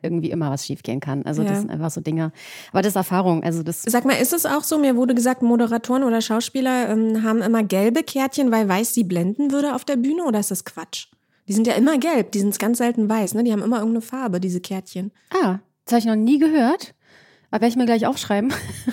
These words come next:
Speaker 2: Ich weiß nicht, ob es Sinn macht, das wurde mir so, äh
Speaker 1: Also ich denk mal schon, dass es Sinn machen kann, weil wenn du jetzt zufällig in einem Licht stehst, wo der Scheinwerfer volle Kanne raufknallt, dann, äh, reflektiert das natürlich zurück. Also das kann ich mir schon vorstellen, das ist ein guter Hinweis. Klau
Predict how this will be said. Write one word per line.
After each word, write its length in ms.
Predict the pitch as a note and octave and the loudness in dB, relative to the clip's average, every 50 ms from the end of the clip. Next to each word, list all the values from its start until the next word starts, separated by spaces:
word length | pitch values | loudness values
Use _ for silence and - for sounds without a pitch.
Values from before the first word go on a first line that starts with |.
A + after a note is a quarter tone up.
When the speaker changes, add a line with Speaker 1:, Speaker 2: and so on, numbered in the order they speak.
| - - | -4 2
Speaker 2:
Ich 120 | - E4 A3 | 2 4 4
weiß 140 | B3 C4 - | 4 4 4
nicht, 140 | E4+ D#4 C#4+ | 4 4 4
ob 60 | B3+ | 4
es 120 | C4 A#3 | 2 2
Sinn 140 | - D#4+ F4+ | 2 2 2
macht, 140 | F4+ D4 B3 | 2 2 2
das 160 | B3 A3+ A#3 | 2 2 2
wurde 140 | B3+ B3+ C4+ | 2 2 4
mir 160 | B3+ B3 B3 A#3 | 4 4 2 2
so, 260 | B3 B3+ B3 A#3+ - | 2 0 0 0 0
äh 300 | - A3 A3 G#3+ A3+ A3+ - | 0 0 0 -2 -2 0 0
Speaker 1:
Also 200 | A3+ G#3 A3+ A3 | 0 0 2 0
ich 140 | F#3 - | -2 0
denk 200 | - A#3 A#3 - | 0 0 2 2
mal 100 | A3+ A#3 | 0 -2
schon, 220 | A3 - B3+ C4+ D4+ | 0 0 0 0 2
dass 220 | C4+ A#3+ A#3+ - | 2 0 0 -2
es 200 | A#3+ A3+ G#3 - | -4 -4 -4 -6
Sinn 300 | - D#3+ F3 A3+ B3 C4 | -4 -2 0 0 2 2
machen 300 | A#3 A3+ G#3 - G#3 G3 | 2 0 0 -2 -4 -4
kann, 240 | - - C#4 C4 A#3 | -2 -2 0 0 0
weil 100 | G#3 G3 | 2 2
wenn 140 | G3+ G3+ G#3 | 0 0 0
du 80 | A3 | 0
jetzt 280 | G#3+ G#3 G#3 - - - | 0 0 -2 -4 -10 -4
zufällig 540 | - C#4+ D4 - C#4 B3+ B3 A#3 A3+ - - | -2 -2 -2 0 0 2 2 2 0 -2 -2
in 100 | G#3+ G#3+ | -2 0
einem 180 | G#3+ A3 G#3+ | 0 0 -2
Licht 300 | G#3 G3+ B3 C#4 - - | 0 -2 -2 -2 -4 -6
stehst, 360 | - - - A#3+ A#3+ A3+ - - | -8 -4 0 0 0 0 -2 -2
wo 60 | G#3+ | 0
der 120 | G#3 G#3 | 0 0
Scheinwerfer 480 | G3+ - A3 A3 A3+ A3+ G#3+ - G3+ F#3 | 0 0 -2 0 2 0 0 0 -2 -4
volle 260 | - - C4+ C#4 C4+ | -2 0 0 0 0
Kanne 300 | - - G3+ G3 G3 F#3 | 0 -2 -2 -2 -2 -2
raufknallt, 600 | F3+ F3 F3+ - - - - F#3 F#3+ G#3+ G#3+ - | -2 -4 -4 -6 -8 -6 -4 -2 -2 -2 -2 -2
dann, 280 | G3 G3+ G3+ G3+ G3 - | -2 -2 -2 -2 -4 -2
äh, 120 | - F#3+ | -2 -4
reflektiert 520 | F#3 - - G3+ - G3+ F#3+ - A3+ - | -4 -2 -4 -4 -4 -4 -4 -4 -4 -4
das 100 | - G#3 - | -4 -4 -4
natürlich 360 | G#3 F#3+ - G#3+ G3+ F#3+ - | -4 -4 -2 -4 -4 -4 -6
zurück. 340 | - G#3+ - A#3+ E3+ - - | -6 -4 -4 -4 -4 -4 -6
Also 180 | - F#3+ E3+ F#3 | -6 -4 -4 -4
das 100 | F3 - | -4 -4
kann 100 | - B3+ | -4 -2
ich 40 | B3+ | -2
mir 80 | B3 | -2
schon 160 | A#3+ B3+ B3 | -2 -4 -6
vorstellen, 340 | A#3 - B3 A#3 - G3 F#3 | -4 -4 -6 -4 -4 -4 -4
das 80 | F3+ - | -4 -4
ist 40 | G#3 | -4
ein 60 | G3+ | -6
guter 180 | G3 F#3 G3+ | -4 -4 -2
Hinweis. 440 | F#3+ G3 G#3 G3 F#3 F3+ F#3 - - | -2 -2 -2 -2 -2 -2 -4 -4 -4
Klau 120 | - G#3+ | -2 0